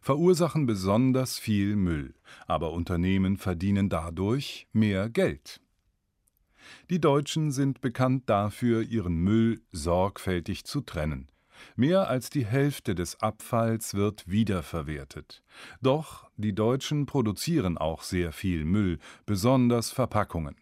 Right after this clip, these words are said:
Laut der Deutschen Umwelthilfe, D U H, sind es jährlich zweihundertdreizehn Kilogramm Verpackungsmüll pro Person. Andere europäische Länder produzieren deutlich weniger.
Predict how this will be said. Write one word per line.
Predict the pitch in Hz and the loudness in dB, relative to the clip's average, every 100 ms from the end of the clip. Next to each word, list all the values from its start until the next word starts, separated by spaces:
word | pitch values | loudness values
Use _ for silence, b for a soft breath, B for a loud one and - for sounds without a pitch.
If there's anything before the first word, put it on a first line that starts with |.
| _ _ B B B | _ _ B B B
Laut | 110 127 - | 0 0 2
der | 110 | 0
Deutschen | 95 110 131 120 107 | 2 0 0 0 0
Umwelthilfe, | - 160 123 90 82 - 87 82 - 120 135 | 0 0 0 0 -2 -2 -2 -2 -2 -4 -2
D | 87 95 95 - | 0 0 0 0
U | 110 107 | 0 0
H, | 98 107 123 156 B B | 0 0 0 -2 B B
sind | - 98 151 151 | -4 0 0 0
es | 131 - | -6 0
jährlich | 107 107 101 87 - | 2 2 2 -2 -6
zweihundertdreizehn | - - 110 135 143 131 104 - 98 101 135 - 135 123 117 | -8 -2 0 0 0 0 -2 -4 0 0 0 -4 -2 2 0
Kilogramm | - 127 107 87 85 90 101 | 0 0 2 0 0 2 2
Verpackungsmüll | 104 - 78 101 104 117 104 90 - 90 95 95 92 B B B | -2 -4 -6 -4 -4 -2 -2 -2 -2 2 2 2 -2 B B B
pro | - 127 131 123 | 0 2 4 2
Person. | - 104 85 85 76 71 _ _ _ _ B B B | -2 -2 0 -2 -4 -10 _ _ _ _ B B B
Andere | 127 170 160 135 127 | 0 2 2 2 2
europäische | 120 135 131 131 131 123 131 | 2 0 0 0 0 0 0
Länder | 123 131 131 127 | 0 2 2 0
produzieren | 123 - 135 135 - 147 131 131 | -2 -2 0 0 0 0 2 2
deutlich | 113 113 104 123 117 123 | 4 2 2 -2 -2 0
weniger. | 175 160 85 76 71 | 2 2 0 -2 -8